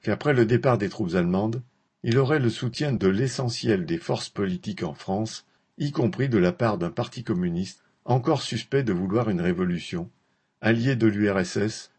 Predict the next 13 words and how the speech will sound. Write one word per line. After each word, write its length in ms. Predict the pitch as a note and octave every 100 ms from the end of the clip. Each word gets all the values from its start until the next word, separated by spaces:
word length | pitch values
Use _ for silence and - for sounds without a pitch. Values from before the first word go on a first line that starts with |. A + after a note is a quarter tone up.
| -
mais 160 | G#2+
désormais 520 | A2+ C3 B2+ A#2 G#2
garant 460 | E2+ A2+ F#2 G#2+ A#2 _ _ _ -
de 100 | G2
la 100 | F#2
remise 400 | G#2+ C3+ A#2+ F#2
en 80 |
place 320 | D2+ F#2 G#2 F#2
de 120 | E2+
l'état 320 | F2 - A#2+
de 100 | G2
la 100 | D#2+
bourgeoisie. 600 | D#2+ F#2+ F2+ E2 E2 D#2